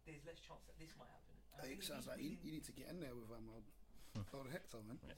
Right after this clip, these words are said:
Speaker 2: Give him a couple of words and he's here.
Speaker 1: But, uh,
Speaker 2: Um,
Speaker 1: he don't look like
Speaker 3: He
Speaker 1: this.
Speaker 3: needs that, though. He's getting what he needs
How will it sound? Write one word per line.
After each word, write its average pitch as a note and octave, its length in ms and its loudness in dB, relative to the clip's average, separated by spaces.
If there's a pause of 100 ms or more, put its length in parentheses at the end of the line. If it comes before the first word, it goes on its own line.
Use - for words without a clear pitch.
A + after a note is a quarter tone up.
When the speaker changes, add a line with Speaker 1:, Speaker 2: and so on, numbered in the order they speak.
(120)
Speaker 2:
Give D#3 160 10
him D3 160 8
a C3 60 6
couple C#3 260 2
of C#3 80 6
words D#3 240 8
and B2+ 160 2
he's A2+ 160 0
here. G2+ 80 -2 (400)
Speaker 1:
But, - 160 -4
uh, C#3 400 0
Speaker 2:
Um, C3+ 240 4
Speaker 1:
he D3 80 -6
don't E3 160 2
look - 80 -8
like - 160 -6
Speaker 3:
He A#2 160 4
Speaker 1:
this. B2 80 8
Speaker 3:
needs D3+ 160 4
that, - 160 0
though. E2 160 2
He's F2 160 0
getting G2+ 240 4
what F2 160 4
he - 20 6
needs F#2+ 240 6